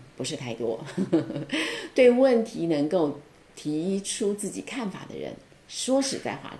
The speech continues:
真的是不多。嗯，所以这种种的因素呢，就造成了，啊，几乎我们是在研究所的课程也很难，啊，激发出那种讨论的氛围。这是我，呃，一直觉得很遗憾的一件事情啊。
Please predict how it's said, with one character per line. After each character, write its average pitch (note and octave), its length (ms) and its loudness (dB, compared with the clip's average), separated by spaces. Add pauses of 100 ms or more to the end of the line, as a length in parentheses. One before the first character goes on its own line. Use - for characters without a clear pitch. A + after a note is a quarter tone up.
真 F3 180 0
的 E3 80 0
是 D#3 80 -6
不 E3 100 -6
多。 F#3 280 0 (180)
嗯， E3+ 180 0 (580)
所 C4+ 160 4
以 C#4 40 8
这 C4+ 100 6
种 G#3 240 4
种 A#3+ 140 0
的 D#3 60 0
因 F#3 200 0
素 E3+ 240 -2
呢， C3+ 100 0
就 C#3 180 -4
造 G#3+ 420 -2
成 C#3+ 340 -6
了， C3+ 300 -2
啊， C3+ 180 -6
几 C#3 240 -4
乎 B3 240 0
我 F3 60 4
们 A2+ 100 -2
是 - 100 -6
在 D3+ 140 -2
研 C#3+ 180 -2
究 G#3+ 120 0
所 - 120 -6
的 - 80 -12
课 - 160 -6
程 - 140 -8 (220)
也 D3 160 2
很 D3+ 420 -6
难， A#2+ 500 -6 (600)
啊， F3+ 160 0
激 G3+ 280 -4
发 F#3+ 240 -2
出 F#3+ 220 -4
那 F3+ 100 0
种 B2 140 -2
讨 G#2+ 220 -8
论 D3+ 180 -2
的 C#3 80 -4
氛 C3 280 -6
围。 - 220 -8
这 A#3+ 140 0
是 F#4+ 140 0
我， G#3 220 6
呃， - 460 0 (160)
一 - 120 2
直 D#3 180 -4 (100)
觉 D#3 120 0
得 F3 100 -2
很 E3 240 -4
遗 A#2+ 180 -4
憾 D4+ 300 -4
的 D3 60 -6
一 - 140 -6
件 - 260 -4
事 - 180 -6
情 - 260 -12
啊。 - 200 -14